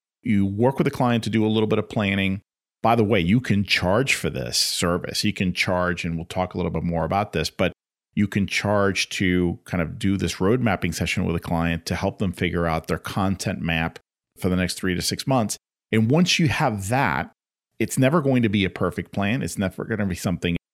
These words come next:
that's fixed and will not change down the road, but you have a pretty good idea and agreement that this is probably fairly close to what needs to be accomplished. Once you have that, then you can come up, you can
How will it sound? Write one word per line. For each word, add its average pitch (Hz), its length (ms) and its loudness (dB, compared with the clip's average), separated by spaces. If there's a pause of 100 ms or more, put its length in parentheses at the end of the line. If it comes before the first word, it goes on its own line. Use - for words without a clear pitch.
(220)
that's - 180 -2
fixed - 460 0
and 82 160 0
will 80 160 -2
not 87 480 -2 (360)
change 95 400 0
down 87 180 0
the 87 80 0
road, 127 320 0
but 95 180 0 (520)
you 123 100 0
have 139 160 2
a 135 60 2
pretty 160 360 0
good 139 160 2
idea 98 680 2
and 98 180 -2
agreement 107 540 0
that 90 100 -6 (120)
this - 200 -2
is 131 80 -2
probably 101 500 2
fairly 95 520 0
close 92 420 -2
to - 180 -6
what 85 200 -2
needs 87 220 -2
to - 80 -4
be 80 140 -2
accomplished. - 500 -6
Once 151 220 0
you 151 80 0
have 117 220 0
that, 120 320 0 (560)
then 135 260 4
you 165 100 4
can 123 200 0
come 104 260 0
up, 90 240 -2 (460)
you 107 100 0
can 90 340 0